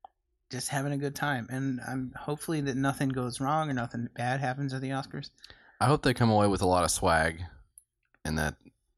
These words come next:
Speaker 2: yeah, it's, like, not a huge, like, embarrassing moment or anything that happens. So.
Speaker 1: One thing that I do not hope that happens, and I wouldn't wish this upon anybody.
Speaker 2: Is this a jinx, or?
Speaker 1: I hope that, <sighs> I hope it's not a jinx.
Speaker 2: Knock on wood.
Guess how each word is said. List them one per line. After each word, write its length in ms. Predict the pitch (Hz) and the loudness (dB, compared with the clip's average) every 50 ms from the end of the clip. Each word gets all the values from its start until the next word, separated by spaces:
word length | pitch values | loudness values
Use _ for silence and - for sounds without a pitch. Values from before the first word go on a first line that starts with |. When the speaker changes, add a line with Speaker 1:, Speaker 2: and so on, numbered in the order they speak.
| - - - - _ _ _ _ _ _ | -20 -20 -20 -20 _ _ _ _ _ _
Speaker 2:
yeah, 240 | - - 90 78 64 | -2 0 0 0 0
it's, 140 | 64 - - | 0 -2 -4
like, 100 | 82 80 | -4 -4
not 260 | 95 87 87 82 80 | 0 0 0 0 0
a 40 | 78 | -2
huge, 240 | 80 87 80 73 - | -4 -6 -6 -6 -6
like, 140 | 73 76 92 | -6 -6 -6
embarrassing 460 | 78 - 69 69 67 67 - 67 62 | -8 -8 -6 -6 -6 -6 -8 -8 -8
moment 300 | 64 67 67 135 123 - | -8 -6 -6 -6 -6 -8
or 40 | 127 | -8
anything 240 | 127 65 - - 131 | -8 -8 -10 -10 -10
that 140 | 135 - 135 | -8 -8 -8
happens. 420 | - - - - 101 - - - - _ | -8 -8 -10 -12 -12 -12 -12 -12 -14 _
So. 180 | - - - 160 | -14 -10 -4 0
Speaker 1:
One 200 | 175 202 208 208 | 2 2 2 2
thing 240 | - 220 214 208 | 2 0 0 0
that 100 | 190 180 | 0 0
I 120 | 160 151 143 | 2 0 0
do 340 | 139 131 131 139 156 156 156 | 0 -4 -2 -2 0 2 2
not 320 | 151 147 139 123 120 - | 4 4 4 4 2 0
hope 260 | - - 127 123 123 | -4 -8 -8 -8 -8
that 140 | 117 107 113 | -10 -10 -8
happens, 480 | 120 - - - - - - - - - _ - - - | -8 -8 -8 -10 -12 -16 -16 -18 -18 -18 _ -20 -16 -10
and 100 | - 120 | -8 -6
I 80 | 117 120 | -6 -6
wouldn't 320 | 123 131 143 143 143 131 | -4 -4 -4 -4 -4 -4
wish 240 | 127 127 123 - - | -4 -6 -6 -8 -8
this 180 | 120 113 - - | -10 -10 -10 -12
upon 180 | - - - - - | -12 -14 -14 -14 -12
anybody. 360 | 107 98 - - - - - _ _ _ _ _ - - | -14 -14 -14 -16 -18 -18 -20 _ _ _ _ _ -14 -10
Speaker 2:
Is 80 | - 87 | -8 -4
this 160 | 90 - - | -4 -4 -4
a 40 | 90 | -4
jinx, 500 | - - 76 87 139 196 - - - - | -4 -4 -2 0 0 -2 -2 -6 -4 -4
or? 240 | 82 67 60 - 92 - _ _ _ _ _ - - - | -4 -4 -6 -8 -10 -12 _ _ _ _ _ -20 -12 -10
Speaker 1:
I 100 | 127 135 | -8 -6
hope 300 | 131 - 160 160 - _ | -6 -6 -8 -10 -10 _
that, 160 | 160 143 127 - - _ | -8 -8 -8 -10 -14 _
<sighs> 100 | _ - - - - - - - - - - - - - - _ _ _ _ - 110 | _ -14 -14 -14 -14 -16 -18 -20 -20 -20 -20 -20 -20 -20 -20 _ _ _ _ -14 -12
I 60 | 120 | -12
hope 120 | 147 175 180 | -12 -12 -12
it's 80 | 180 | -12
not 140 | 175 170 160 | -12 -12 -12
a 20 | 156 | -12
jinx. 280 | 156 170 196 220 - _ _ _ - | -14 -14 -16 -16 -18 _ _ _ -8
Speaker 2:
Knock 240 | 76 67 80 - 101 | -6 -6 -4 -2 -2
on 160 | 98 98 107 | 0 2 2
wood. 240 | 135 139 110 90 | 2 2 2 0